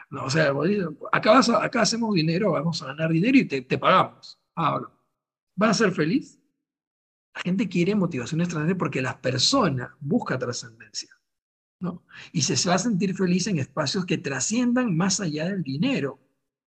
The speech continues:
o de las comodidades que te den en el trabajo. Eh, y ahí, y la respuesta está ahí en el voluntariado, ¿no?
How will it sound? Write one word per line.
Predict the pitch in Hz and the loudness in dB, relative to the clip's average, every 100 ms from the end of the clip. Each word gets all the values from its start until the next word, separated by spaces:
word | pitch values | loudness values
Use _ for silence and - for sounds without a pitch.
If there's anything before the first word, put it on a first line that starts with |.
| _ _ | _ _
o | - 143 | 0 2
de | |
las | 135 123 | 2 -2
comodidades | 147 151 151 185 180 | -2 0 2 0 0
que | 202 | -4
te | 131 | -4
den | 151 165 | -2 -2
en | |
el | 139 | -2
trabajo. | 135 135 220 - - _ _ _ _ _ _ _ - - _ | -4 -4 -4 -4 -12 _ _ _ _ _ _ _ -20 -20 _
Eh, | 165 151 139 131 | 0 0 0 0
y | 165 | 4
ahí, | 170 190 214 208 | 6 8 6 6
y | 180 | 4
la | 175 | 6
respuesta | 170 165 233 220 | 4 0 0 0
está | 214 202 233 | 0 0 0
ahí | 240 233 262 | 2 2 2
en | 214 | 0
el | 165 | 2
voluntariado, | 147 165 165 - 214 339 226 - | 2 2 0 0 2 2 0 -2
¿no? | 143 | -8